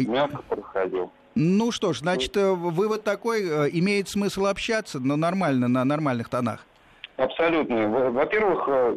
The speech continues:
Speaker 1: понятно, что адреналин бьёт, всё там нервно, страшно, но надо себя всё-таки, мы же мотоциклисты, надо как-то себя держать в руках, от, э, ясности головы зависит, в общем-то, всё.
Speaker 2: Мужчина,
Speaker 1: Вот, поэтому
Speaker 2: держите
Speaker 1: аккуратно,
Speaker 2: себя в руках, называется, да.
Speaker 1: аккуратно, да, вежливо подходить и говорить, что вот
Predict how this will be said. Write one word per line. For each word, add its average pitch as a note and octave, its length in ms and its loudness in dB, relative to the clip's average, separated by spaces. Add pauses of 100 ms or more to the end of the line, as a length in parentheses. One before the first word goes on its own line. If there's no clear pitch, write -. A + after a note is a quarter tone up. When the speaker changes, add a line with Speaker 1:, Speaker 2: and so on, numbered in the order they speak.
Speaker 1:
понятно, D3+ 380 0
что G#2+ 320 0 (320)
адреналин B2+ 580 0
бьёт, D3 320 -2
всё D#3+ 360 -2
там A2 200 -2
нервно, B2+ 340 0
страшно, C3 460 -2
но D3+ 240 0
надо B2+ 300 -2
себя G#2+ 300 -2
всё-таки, - 320 -8 (260)
мы G#2+ 120 -4
же - 60 -10
мотоциклисты, - 760 -6
надо G2 260 -2
как-то F#2 420 -6
себя F#2+ 240 -4
держать F#2 320 -4
в G2 40 -6
руках, G#2+ 360 -2
от, - 200 -6
э, F#2 220 -2 (120)
ясности G#2+ 440 -4
головы G2+ 420 0
зависит, G2 300 -2
в G2 40 -2
общем-то, F#2 340 -8
всё. - 260 -6 (460)
Speaker 2:
Мужчина, C#3+ 280 2
Speaker 1:
Вот, F3+ 80 2 (140)
поэтому D3 120 2
Speaker 2:
держите C#3+ 160 2
Speaker 1:
аккуратно, D#3+ 240 2
Speaker 2:
себя G3 100 4
в D3+ 60 -4
руках, C#3+ 360 -4
называется, A2+ 480 -6
да. A2+ 200 0
Speaker 1:
аккуратно, B2 500 0
да, B2+ 260 2
вежливо A#2 400 0
подходить B2+ 560 -2
и B2+ 160 -2
говорить, C3+ 460 0
что A#2 220 -2
вот A2+ 220 -4